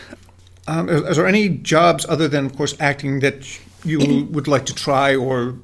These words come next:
Speaker 1: do again or anything like that?
Speaker 2: I enjoyed running sound and lights.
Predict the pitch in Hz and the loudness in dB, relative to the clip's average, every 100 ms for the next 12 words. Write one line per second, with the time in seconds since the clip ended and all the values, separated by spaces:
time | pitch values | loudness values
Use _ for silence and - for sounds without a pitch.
0 | - - 151 135 110 139 127 123 123 113 | -14 -4 0 0 2 2 2 -2 -6 -8
1 | 135 117 113 127 117 - - 226 254 330 | -10 -10 -10 -10 -10 -12 -4 0 2 0
2 | 330 - - - - - - - - 220 | -4 -14 -20 -20 -20 -20 -20 -20 -6 0
3 | 226 - 233 226 233 196 214 214 214 214 | 2 2 4 4 4 2 0 2 0 -2
4 | - - 196 196 180 185 185 165 - - | -8 -6 -4 -4 -4 -4 -4 -6 -10 -18